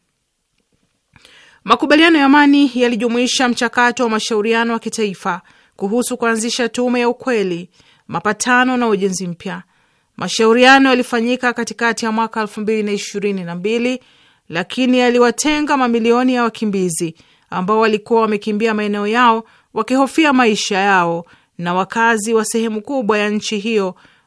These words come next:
wakiwemo wale wa maeneo yanayodhibitiwa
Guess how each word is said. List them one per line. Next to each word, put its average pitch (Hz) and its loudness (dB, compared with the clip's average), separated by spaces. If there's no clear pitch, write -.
wakiwemo 220 0
wale 240 2
wa 220 -2
maeneo 214 -2
yanayodhibitiwa 190 -4